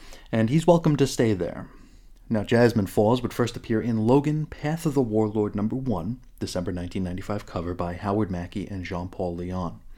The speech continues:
Bando Saburo would first appear in Wolverine Volume Two, number twenty-six, July nineteen ninety, but would not appear again until Wolverine Volume Three, number forty,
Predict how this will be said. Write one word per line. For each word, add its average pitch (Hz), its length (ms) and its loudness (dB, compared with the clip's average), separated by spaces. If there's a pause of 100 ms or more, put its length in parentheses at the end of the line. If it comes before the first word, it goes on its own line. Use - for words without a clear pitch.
(560)
Bando 131 280 6
Saburo 131 640 4
would 120 180 2
first 165 240 6
appear 120 260 4
in 113 200 4
Wolverine 127 420 4
Volume 107 340 2
Two, 110 140 -2
number 95 220 0
twenty-six, - 840 -2 (160)
July 92 340 -4
nineteen 95 420 -2
ninety, 101 380 0 (480)
but 170 80 4
would 185 100 2
not 202 140 0
appear 156 240 2
again 135 320 2
until 113 240 2
Wolverine 123 420 2
Volume 104 320 2
Three, 101 200 -4
number 90 180 -4
forty, 143 640 -4